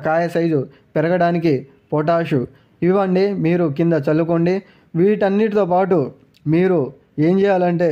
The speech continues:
ప్రతి ఒక్క దాంట్లో యూరియా యాడ్ చేసి మీరు చల్లండి. దీ-, యూరియా వల్ల యూజ్ ఏంటంటే గ్రోతింగ్ మంచిగా వచ్చి మనకు మొక్కకు చాలా, అంటే మొక్కలు నలుపుదనంలో రావడానికి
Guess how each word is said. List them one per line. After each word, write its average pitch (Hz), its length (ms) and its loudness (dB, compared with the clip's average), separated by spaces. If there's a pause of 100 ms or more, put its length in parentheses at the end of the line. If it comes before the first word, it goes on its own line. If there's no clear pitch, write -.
(220)
ప్రతి 160 320 -2
ఒక్క 180 200 -2
దాంట్లో 165 260 2 (440)
యూరియా 190 340 2
యాడ్ 170 200 -2
చేసి 165 280 0 (480)
మీరు 165 240 2 (400)
చల్లండి. 156 440 0 (440)
దీ-, 165 320 0
యూరియా 226 280 2
వల్ల 202 140 2 (140)
యూజ్ 190 260 2
ఏంటంటే 170 360 0 (240)
గ్రోతింగ్ 180 420 0 (240)
మంచిగా 165 320 0
వచ్చి 170 220 0 (500)
మనకు 175 300 0 (720)
మొక్కకు 196 440 -2 (260)
చాలా, 165 220 2 (220)
అంటే 170 220 0
మొక్కలు 180 320 0 (200)
నలుపుదనంలో 175 600 0 (400)
రావడానికి 165 540 0